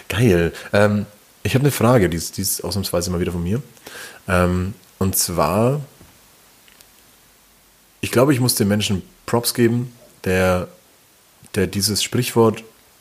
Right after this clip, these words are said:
jemals das erste Mal gesagt und dann vielleicht auch irgendwie ein bisschen verbreitet hat.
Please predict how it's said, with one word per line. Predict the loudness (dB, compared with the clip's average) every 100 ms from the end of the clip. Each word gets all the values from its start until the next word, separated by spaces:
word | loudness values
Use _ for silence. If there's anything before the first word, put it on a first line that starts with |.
| _ _ _ _ _ _ -20 -18 -8
jemals | -2 0 0 -2 -6 -8
das | -6
erste | -4 -2 2
Mal | 2 2
gesagt | 2 2 2 2
und | 0
dann | 0
vielleicht | -2 -4
auch | -6
irgendwie | -4 -4
ein | -4
bisschen | -6 -8
verbreitet | -8 -6 -4 0
hat. | 0 0